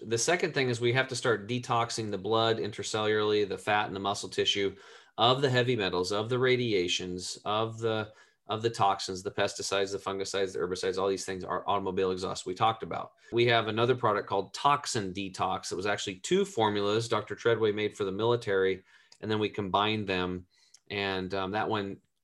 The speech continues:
gets the heavy metals out, the radiation, and, and the pollution. So I just, I just take both of them every morning, the gut detox and the toxin detox, wash it down with my greens,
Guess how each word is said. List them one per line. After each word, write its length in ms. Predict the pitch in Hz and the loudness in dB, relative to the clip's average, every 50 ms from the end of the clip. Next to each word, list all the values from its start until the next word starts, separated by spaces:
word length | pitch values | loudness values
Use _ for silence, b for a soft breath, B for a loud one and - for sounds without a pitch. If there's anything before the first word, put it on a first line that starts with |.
| - | -4
gets 200 | 117 117 113 - - | 0 0 0 0 0
the 80 | 101 | -2
heavy 200 | 101 107 98 101 | -2 -2 -2 -2
metals 300 | 101 101 98 98 95 90 | -2 -2 -2 -2 -2 -2
out, 240 | 95 95 95 95 92 | 0 -2 -2 -2 -2
the 60 | - | -4
radiation, 540 | 87 92 92 92 92 90 90 90 - 90 90 | -2 -2 0 0 0 0 0 0 -2 -4 -6
and, 140 | 90 87 78 | -8 -8 -8
and 220 | 52 98 95 92 | -8 -8 -8 -8
the 60 | 78 - | -8 -8
pollution. 440 | - - 98 98 95 - - 90 | -4 0 0 0 0 -2 -4 -10
So 200 | 90 - 87 87 | -10 -8 -8 -4
I 100 | - - | -4 -2
just, 280 | 113 120 117 - - _ _ - - | -2 -2 -4 -6 -8 _ _ -10 -8
I 80 | - | -8
just 180 | 104 107 110 - | -6 -6 -6 -4
take 180 | 110 104 95 98 | -2 -2 -2 0
both 200 | 101 98 98 - | 0 0 0 -2
of 100 | 101 95 | -4 -6
them 140 | 95 92 | -6 -6
every 220 | - 98 95 95 90 | -4 -4 -4 -2 -2
morning, 360 | 92 95 95 98 98 98 92 | -2 -2 -2 -2 -2 -4 -4
the 80 | 92 90 | -4 -4
gut 200 | 95 92 85 - | -2 -2 -2 -4
detox 480 | 92 90 - 92 92 92 85 - - | -6 -8 -6 -6 -4 -4 -4 -6 -8
and 60 | 87 85 | -12 -8
the 40 | - | -2
toxin 360 | - 117 131 123 - - 117 | 2 4 4 2 2 -2 -6
detox, 440 | 113 113 110 107 107 107 - - - - b b b b b b b | -6 -6 -4 -2 -2 -2 -2 -4 -10 -14 b b b b b b b
wash 260 | 101 110 113 - 110 | 4 4 4 4 2
it 40 | 90 | -2
down 160 | 101 104 101 | -2 -2 -2
with 140 | 98 95 - | -4 -4 -6
my 80 | 90 | -6
greens, 580 | 90 87 104 117 117 117 113 113 107 - - | -4 0 2 2 2 2 2 0 -2 -4 -8